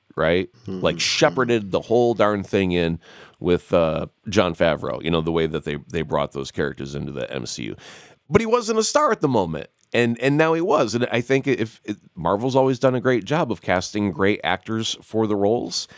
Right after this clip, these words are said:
Speaker 1: and the roles wouldn't work if it weren't for the actors. I think Doctor Strange just, I mean, it's hard to be arrogant and likable,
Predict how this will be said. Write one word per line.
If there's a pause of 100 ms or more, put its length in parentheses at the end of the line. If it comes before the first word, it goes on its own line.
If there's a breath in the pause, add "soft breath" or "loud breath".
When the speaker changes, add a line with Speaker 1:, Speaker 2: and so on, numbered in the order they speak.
(360 loud breath)
Speaker 1:
and
the
roles
wouldn't
work
if
it
weren't
for
the
actors.
I
think
Doctor
Strange (480 loud breath)
just,
I
mean, (240 loud breath)
it's
hard
to
be
arrogant
and
likable,